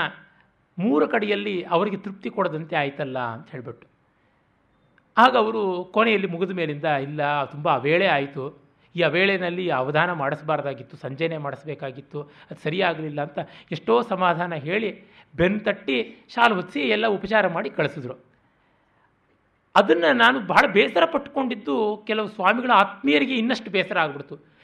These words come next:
"ಏನು ಸ್ವಾಮಿಗಳು ನಿಮಗೆ ಬೆನ್ ತಟ್ಟಿ ಸಮಾಧಾನ ಹೇಳ್ತಿದ್ದಾರೆ, ಅವ್ರು ಯಾರು ಮೈ ಮುಟ್ಟೋದಿಲ್ಲ, ಅದು ಸನ್ಯಾಸ ದೀಕ್ಷೆ ಕೊಟ್ಟಂತೆ ಆಗ್ಬಿಡುತ್ತೆ. ಹಾಗಾಗಿ ನೀವು ಈ ಥರದ್ದೆಲ್ಲನೂ ಮತ್ತೆ ಮತ್ತೆ ನೀನು ಬೇಸರ ಆಯಿತು, ಬೇಸರ ಆಯಿತು ಅಂತ ಹೇಳಬಾರ್ದು."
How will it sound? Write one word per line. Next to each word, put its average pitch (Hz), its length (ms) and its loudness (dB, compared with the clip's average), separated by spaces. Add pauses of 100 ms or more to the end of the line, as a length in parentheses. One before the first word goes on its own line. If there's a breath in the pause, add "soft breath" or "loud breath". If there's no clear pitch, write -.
(140)
"ಏನು 240 220 6
ಸ್ವಾಮಿಗಳು 277 500 -2
ನಿಮಗೆ 247 300 0
ಬೆನ್ 214 320 0
ತಟ್ಟಿ 269 220 -4
ಸಮಾಧಾನ 214 380 -2
ಹೇಳ್ತಿದ್ದಾರೆ, 185 380 -2
ಅವ್ರು 160 140 -2
ಯಾರು 185 240 6
ಮೈ 196 180 -2
ಮುಟ್ಟೋದಿಲ್ಲ, 190 560 -2 (400 loud breath)
ಅದು 151 120 -6
ಸನ್ಯಾಸ 196 360 2
ದೀಕ್ಷೆ 202 320 -4
ಕೊಟ್ಟಂತೆ 208 440 -2
ಆಗ್ಬಿಡುತ್ತೆ. 175 800 0
ಹಾಗಾಗಿ 180 420 2
ನೀವು 180 180 -6
ಈ 156 160 -6
ಥರದ್ದೆಲ್ಲನೂ 214 640 0 (500 loud breath)
ಮತ್ತೆ 220 200 2
ಮತ್ತೆ 254 260 2
ನೀನು 220 240 0
ಬೇಸರ 208 420 2
ಆಯಿತು, 196 220 0
ಬೇಸರ 202 300 0
ಆಯಿತು 190 240 0
ಅಂತ 190 120 -10
ಹೇಳಬಾರ್ದು." 175 720 -2